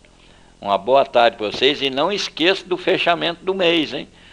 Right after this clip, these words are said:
Hoje é o último dia pra fazer a sua pronta entrega maior e aumentar seus lucros em fevereiro, que vai ser um mês muito curto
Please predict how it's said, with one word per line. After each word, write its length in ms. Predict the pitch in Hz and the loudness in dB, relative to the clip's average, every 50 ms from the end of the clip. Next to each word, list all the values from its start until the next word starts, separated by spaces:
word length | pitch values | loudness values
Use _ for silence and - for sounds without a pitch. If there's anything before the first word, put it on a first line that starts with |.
| - - - | -20 -16 -6
Hoje 340 | - - 156 170 180 151 170 | -2 0 2 2 4 4 4
é 60 | 165 | 4
o 40 | 165 | 4
último 460 | 160 180 190 185 - 190 196 214 214 | 4 0 0 -2 -6 -8 -8 -10 -12
dia 320 | - - 156 165 180 208 | -12 -12 -4 0 0 0
pra 240 | 202 - 180 180 170 | 2 0 -4 -4 -4
fazer 540 | - - - 185 190 170 143 - - 165 160 | -4 -6 -2 0 2 2 0 0 -2 -4 -4
a 60 | 156 | -4
sua 240 | - - - - 131 | -4 -4 -4 -4 -4
pronta 340 | - 139 135 139 131 - 131 | -2 -6 -6 -6 -6 -6 -8
entrega 480 | 127 110 - 117 113 113 107 107 110 | -8 -8 -2 0 0 0 0 0 -2
maior 500 | 110 113 110 107 104 110 139 - - - - - - - - - - - | -2 0 0 0 2 0 0 -2 -2 -8 -16 -20 -20 -20 -20 -20 -20 -10
e 300 | - 156 160 175 190 208 | -4 -2 0 0 2 2
aumentar 580 | 208 202 202 202 214 208 185 160 - 196 175 170 | 0 0 0 0 -2 -2 -2 -2 0 0 0 0
seus 300 | - - 196 196 147 139 | 2 0 0 0 0 0
lucros 340 | 143 170 175 - 190 170 147 | -2 -4 -4 -4 -8 -8 -8
em 80 | 190 | -8
fevereiro, 600 | 185 - 190 190 190 202 226 156 151 147 135 - | -6 -2 -2 0 0 0 0 2 2 0 0 0
que 80 | - - | -2 -2
vai 180 | - 110 110 | -2 -2 -2
ser 160 | - - - 127 | -4 -4 -4 -4
um 80 | 131 | -4
mês 320 | 117 107 107 120 139 123 101 | -4 -4 -4 -4 -4 -6 -10
muito 640 | 101 98 101 107 117 143 175 208 202 202 - 196 | -12 -14 -10 -8 -6 -4 -4 -6 -6 -10 -14 -16
curto 520 | - - - 165 202 226 220 - - 123 | -14 -6 -4 -2 -2 -2 -4 -8 -16 -20